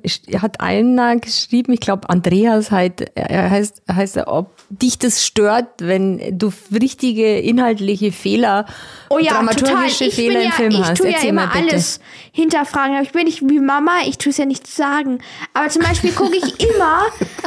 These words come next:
Speaker 2: guck ich immer die Kamera, ähm, dort, ob das Fehler gibt. Also ob das, weil manchmal haben die, machen die ja Fehler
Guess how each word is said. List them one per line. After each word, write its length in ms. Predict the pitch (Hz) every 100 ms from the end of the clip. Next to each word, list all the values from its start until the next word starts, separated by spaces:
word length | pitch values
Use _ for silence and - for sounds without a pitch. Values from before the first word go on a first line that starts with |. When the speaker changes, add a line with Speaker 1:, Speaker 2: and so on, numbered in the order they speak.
| - -
Speaker 2:
guck 200 | - 440 427
ich 80 | 320
immer 120 | 392 392
die 120 | 349 330
Kamera, 800 | - 359 381 320 269 262 269 -
ähm, 500 | - 269 269 269 269 262
dort, 460 | 302 302 - - - _ _
ob 180 | 262 285
das 240 | 311 302
Fehler 420 | - 359 359 349 285
gibt. 380 | 269 233 - - -
Also 300 | - 269 277
ob 240 | 269 - -
das, 380 | 294 277 - _ - - -
weil 100 | 311
manchmal 300 | 339 359 320
haben 160 | 339
die, 180 | 320 294 254
machen 320 | 277 330 320
die 100 | 294
ja 120 | 285
Fehler 520 | - 311 311 254 240